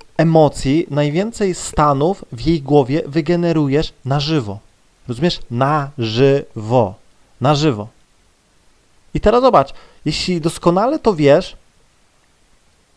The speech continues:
to wychodzisz z domu i po prostu zagadujesz.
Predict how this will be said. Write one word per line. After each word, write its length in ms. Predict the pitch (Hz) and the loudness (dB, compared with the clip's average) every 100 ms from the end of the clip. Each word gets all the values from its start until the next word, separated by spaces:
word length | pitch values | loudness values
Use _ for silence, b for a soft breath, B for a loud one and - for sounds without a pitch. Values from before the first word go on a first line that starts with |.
| _ - | _ 2
to 420 | 170 175 170 170 - - _ _ _ _ _ _ _ _ _ _ _ _ _ _ _ _ _ _ _ _ _ _ - | 8 10 8 6 -6 -20 _ _ _ _ _ _ _ _ _ _ _ _ _ _ _ _ _ _ _ _ _ _ -4
wychodzisz 440 | 123 - 185 220 | -2 0 0 -2
z 80 | 190 | -4
domu 400 | 139 123 120 160 - - _ _ _ _ _ _ _ _ _ _ _ _ _ _ _ _ _ | 2 2 2 -2 -8 -20 _ _ _ _ _ _ _ _ _ _ _ _ _ _ _ _ _
i 80 | 151 | -4
po 100 | 170 | -2
prostu 360 | 151 139 - 160 | -2 -2 -2 -4
zagadujesz. 800 | 139 123 147 165 185 104 101 | -2 -2 0 2 0 -2 -10